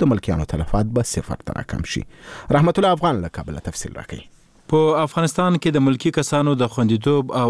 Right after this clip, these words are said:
Speaker 2: عدالت غوښتنې ډله وایي، د روان مریض کال د سرطان میاشت یوه خونړۍ میاشت وه او په دغه میاشت کې په جګړو، عملیاتو او انتحاري حملو کې ګڼو بې ګناه ملکیانو ته مرګ ژوبله اوښتې. د دغې ډلې مشر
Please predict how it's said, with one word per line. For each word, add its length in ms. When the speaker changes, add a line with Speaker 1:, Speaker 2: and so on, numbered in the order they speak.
Speaker 2:
عدالت 320
غوښتنې 500
ډله 240
وایي، 240
د 180
روان 400
مریض 320
کال 300
د 120
سرطان 480
میاشت 320
یوه 200
خونړۍ 420
میاشت 340
وه 80
او 160
په 120
دغه 260
میاشت 320
کې 300
په 260
جګړو، 460
عملیاتو 640
او 40
انتحاري 480
حملو 260
کې 400
ګڼو 300
بې 180
ګناه 300
ملکیانو 480
ته 180
مرګ 240
ژوبله 380
اوښتې. 360
د 160
دغې 220
ډلې 240
مشر 280